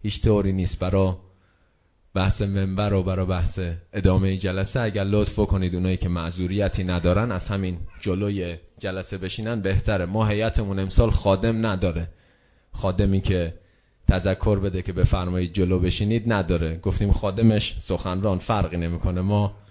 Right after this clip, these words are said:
زبون خادم هستیم و این توفیق هم به همون بدن انشالله که خدمت درگاه اهل بیت رو بکنیم. دوباره مجدداً من از عزیزانی که امکانش رو دارن خواهش می‌کنم انشالله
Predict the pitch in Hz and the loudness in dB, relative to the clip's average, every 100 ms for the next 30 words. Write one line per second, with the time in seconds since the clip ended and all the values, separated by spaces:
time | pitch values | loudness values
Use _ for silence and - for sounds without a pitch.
0 | _ _ _ _ - _ _ _ - 104 | _ _ _ _ -20 _ _ _ -8 0
1 | 95 95 110 107 98 90 - - 92 87 | 0 0 -2 -2 -2 -4 -6 -4 0 0
2 | 117 120 113 - 117 113 107 - 95 - | 0 0 -2 -2 -2 0 -2 0 -2 0
3 | 107 104 92 98 101 95 92 113 117 113 | -2 -2 0 0 0 -2 -2 -2 -2 -2
4 | - 110 110 - 110 107 - _ _ _ | -2 0 0 0 -2 -4 -10 _ _ _
5 | _ - 98 90 104 101 90 90 104 101 | _ -8 -6 0 0 0 -2 -2 0 0
6 | 90 92 90 120 - 120 120 123 123 110 | -2 -2 0 0 0 0 0 0 0 0
7 | 95 98 104 92 90 92 90 92 107 101 | -4 -8 -10 -12 -12 -14 -12 -12 -6 -4
8 | 98 90 90 90 92 101 98 92 90 90 | -4 -8 -12 -6 -4 2 2 2 -2 -2
9 | 95 92 - 92 92 113 113 95 104 - | -2 -2 -4 -4 -2 -2 -2 -2 -2 -2
10 | 113 101 95 87 92 90 104 113 | -2 -2 -4 -4 -4 -4 -2 -2